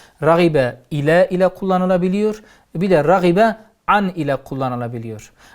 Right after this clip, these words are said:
Ragibe fi veya ile ile kullanıldığı zaman, e, istemek manasını, rağbet etmek manasındadır.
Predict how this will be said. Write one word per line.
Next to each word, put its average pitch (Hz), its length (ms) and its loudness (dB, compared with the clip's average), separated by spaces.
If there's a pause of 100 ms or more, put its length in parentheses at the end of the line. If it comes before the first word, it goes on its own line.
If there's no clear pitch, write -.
(100)
Ragibe 214 520 2
fi 233 400 -2
veya 180 300 2
ile 214 260 2
ile 160 120 0
kullanıldığı 170 640 -2
zaman, 196 380 0 (280)
e, 160 100 0
istemek 196 500 -4
manasını, 135 580 -4
rağbet 160 360 2
etmek 135 340 -8
manasındadır. 131 720 -6